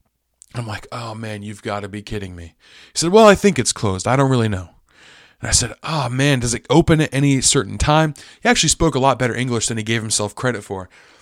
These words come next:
But I asked him, "Does it open at any time? Like, is there some time I have to wait for? Maybe it's like an exhibit you gotta, you know, line up and then they open it up." And he said, "No, just, just cross over."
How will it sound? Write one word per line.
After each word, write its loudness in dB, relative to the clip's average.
But -6
I 2
asked 2
him, -2
"Does -2
it -6
open 2
at -2
any 2
time? 2
Like, 0
is -6
there -4
some -2
time -6
I -4
have -10
to -8
wait -2
for? 0
Maybe -2
it's -4
like -2
an -6
exhibit -4
you -10
gotta, -4
you -16
know, -8
line -6
up -4
and -14
then -8
they -6
open -6
it -4
up." -2
And -6
he -2
said, -2
"No, 2
just, -4
just -2
cross 0
over." 4